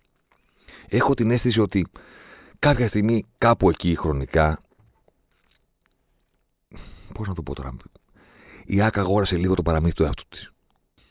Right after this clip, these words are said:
Την ψώνισε, να το πω, για να γίνω κατανοητός. Απέκτησε έναν αρκισισμό που σε ένα βαθμό ήταν δικαιολογημένος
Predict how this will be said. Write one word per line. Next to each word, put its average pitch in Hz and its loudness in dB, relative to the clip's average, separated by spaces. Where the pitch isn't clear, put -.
Την 73 -6
ψώνισε, 85 4
να 73 -6
το 71 -2
πω, 73 0
για 69 -2
να 71 0
γίνω 73 -2
κατανοητός. 73 2
Απέκτησε - -4
έναν 113 2
αρκισισμό 90 2
που 104 2
σε - 0
ένα 131 4
βαθμό 110 2
ήταν 110 4
δικαιολογημένος 87 2